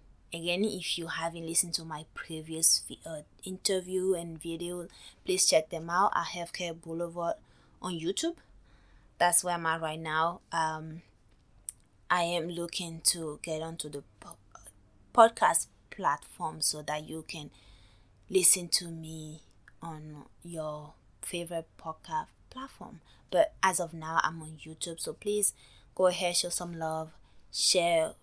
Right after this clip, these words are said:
subscribe, comment, hit the bell button. Uh, even as I get on the healthcare platform, I will still keep posting my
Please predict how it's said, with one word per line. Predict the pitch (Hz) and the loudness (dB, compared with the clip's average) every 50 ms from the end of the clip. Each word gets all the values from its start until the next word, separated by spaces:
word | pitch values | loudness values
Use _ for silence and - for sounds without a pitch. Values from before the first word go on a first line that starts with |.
| - - - - - - - - _ - | -20 -20 -20 -20 -20 -20 -20 -16 _ -2
subscribe, | - - - 196 175 175 - - - 180 165 160 160 160 160 160 - - - _ _ _ _ _ _ _ _ _ - - - | 0 2 4 4 4 4 2 0 0 2 2 2 2 2 0 -4 -8 -18 -20 _ _ _ _ _ _ _ _ _ -20 -20 -8
comment, | - - 165 160 160 160 156 156 156 170 - - - - - - - - - - | -6 -4 -4 -4 -4 -8 -10 -10 -6 -4 -2 -2 -2 -4 -10 -20 -20 -20 -20 -10
hit | - - 190 170 - | -4 0 0 0 0
the | 180 | -4
bell | 156 - 156 151 151 147 | -6 -4 -2 -2 -2 0
button. | - 151 139 143 - - 160 165 - - - - - - - - - - | 0 0 0 0 0 -6 -12 -14 -16 -18 -20 -20 -20 -20 -20 -20 -16 -6
Uh, | - - | 0 2
even | 196 196 190 202 196 - - | 2 4 4 2 2 2 0
as | - 175 - | 0 2 4
I | 175 160 160 | 4 4 4
get | - 170 165 | 2 -2 -4
on | 170 165 160 | -4 -4 -6
the | 170 | -8
healthcare | 165 - 170 165 - - - 175 165 156 - - - _ _ _ - | -6 -4 -4 -4 -4 -2 0 2 2 2 0 -2 -12 _ _ _ -20
platform, | - - 196 170 160 170 - - - - - 170 170 170 - - | -14 -2 2 2 2 2 2 -2 -6 -4 -2 -2 -2 0 0 0
I | 160 156 | -2 -2
will | 156 156 160 165 165 165 | -4 -8 -10 -8 -6 -6
still | - - - 170 165 - - _ - - - - | -6 -6 -6 -8 -8 -10 -12 _ -20 -18 -12 -10
keep | - 180 - - | -10 -10 -12 -14
posting | - - 160 156 - - 165 151 151 | -16 -6 -2 0 0 0 -2 -6 -10
my | 151 147 147 147 147 151 | -10 -10 -10 -10 -12 -16